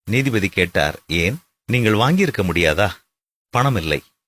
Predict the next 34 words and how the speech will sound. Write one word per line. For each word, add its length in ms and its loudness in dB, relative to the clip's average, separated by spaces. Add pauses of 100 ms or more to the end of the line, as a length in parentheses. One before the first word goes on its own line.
(140)
"குடும்பத்திடமிருந்து 760 4
பெற்றுக்கொண்டிருக்கலாமே?" 920 2 (420)
"வீட்டில் 420 2
நோய்வாய்ப்பட்ட 600 2
மற்றும் 240 0
வேலை 260 4
இல்லாத 280 4
அம்மா 200 2
மட்டும்தான் 460 0
இருக்கிறார்கள்." 520 -4 (380)
"நீங்கள் 260 4
எதுவும் 340 4
செய்யவில்லையா?" 540 4 (640)
"கார் 280 0
கழுவுவது 420 4
என்னுடைய 320 4
வழக்கம். 460 0 (480)
என் 120 2
அம்மாவை 360 4
கவனித்துக் 400 4
கொள்ள 180 6
ஒரு 140 4
நாள் 120 4
விடுமுறை 400 4
எடுத்தபோது 460 2 (240)
நான் 240 2
வேலையிலிருந்து 520 2
நீக்கப்பட்டேன்." 640 -4 (640)
"நீங்கள் 260 2
வேறு 240 4
யாரிடமும் 400 4
சென்று 200 2
உதவி 240 2
கேட்கவில்லையா?" 600 2